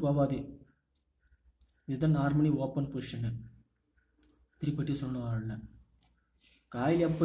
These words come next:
எனர்ஜைஸ்ட் ஆகுதோ அப்போ நமக்கு வந்து ஏர் ஃப்ளோ வந்து stop ஆயிடும், வால்வு close ஆயிடும். இது normally open. காயில் act, டீஎனர்ஜைஸ்டாக இருக்கும்போது நமக்கு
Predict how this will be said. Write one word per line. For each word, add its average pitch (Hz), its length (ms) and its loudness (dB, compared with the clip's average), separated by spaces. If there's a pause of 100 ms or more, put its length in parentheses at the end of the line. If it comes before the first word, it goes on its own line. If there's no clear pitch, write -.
(120)
எனர்ஜைஸ்ட் 160 400 6
ஆகுதோ 147 240 4 (440)
அப்போ 139 200 -8
நமக்கு 139 240 2
வந்து 160 140 2 (120)
ஏர் 156 140 4
ஃப்ளோ 156 180 2
வந்து 147 200 2
stop 139 340 -2
ஆயிடும், 123 260 -10 (800)
வால்வு 143 320 2
close 139 280 4
ஆயிடும். 117 280 -4 (1400)
இது 139 120 -4 (100)
normally 143 340 2 (140)
open. 127 240 -6 (1200)
காயில் 160 380 4
act, 165 180 -4 (120)
டீஎனர்ஜைஸ்டாக 165 680 4
இருக்கும்போது 143 380 -2 (460)
நமக்கு 151 240 6